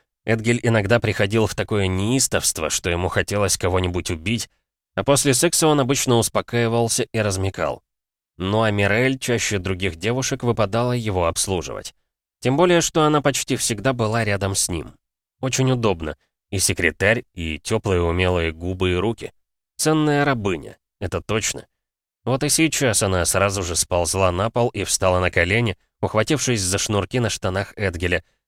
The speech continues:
но он тут же отмел ее попытку служить. «Нет, не до того. Сейчас пойдешь? Нет, поедешь. Поедешь к мастеру Орму и размножишь столько листков, сколько нужно.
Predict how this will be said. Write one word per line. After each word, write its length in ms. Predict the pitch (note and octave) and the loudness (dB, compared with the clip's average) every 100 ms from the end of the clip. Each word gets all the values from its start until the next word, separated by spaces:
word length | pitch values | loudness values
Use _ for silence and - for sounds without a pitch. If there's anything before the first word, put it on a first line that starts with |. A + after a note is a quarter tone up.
| _ | _
но 140 | G2+ G2 | 0 2
он 160 | G2 | 0
тут 160 | A#2+ F#2+ | -2 -2
же 140 | F#2+ | -2
отмел 500 | F#2+ G2+ G2+ A#2 G#2 | -2 -2 0 2 2
ее 260 | F2 D#2+ D#2 | 0 0 0
попытку 420 | E2 F2 - E2 | -2 -2 -4 -4
служить. 480 | - F2 E2 E2 - _ _ _ _ _ _ _ - | -4 -2 -2 -4 -6 _ _ _ _ _ _ _ -4
«Нет, 500 | A#2+ C3 - - - | 0 2 0 -8 -2
не 160 | C3+ C3+ | 0 2
до 100 | C3 | 4
того. 340 | C3+ A#2 G#2+ - _ _ - | 4 4 2 -2 _ _ -2
Сейчас 440 | D3 C#3 D#3 D3 | 0 4 2 2
пойдешь? 440 | D3+ C#3 D3+ F3+ - _ _ | 2 4 4 2 -2 _ _
Нет, 260 | B2+ C3 - | 0 0 2
поедешь. 520 | D#3 C3+ B2+ B2+ - _ _ _ - | 2 2 2 0 -4 _ _ _ -2
Поедешь 420 | B2+ E3 D#3+ - | 2 4 2 2
к 60 | |
мастеру 480 | D3+ C#3+ - D#3+ D#3 - | 4 4 4 4 4 6
Орму 400 | A#2+ G#2+ C3 - _ | 6 6 2 -2 _
и 80 | C3 | 2
размножишь 500 | A#2+ A#2+ C#3+ B2 B2 | 4 4 2 2 2
столько 300 | - C#3 C3+ | 2 2 4
листков, 400 | C3+ - - F3 | 2 2 2 0
сколько 320 | - D#3 D3+ | 2 2 4
нужно. 380 | A#2 F#2 E2+ | 4 2 -2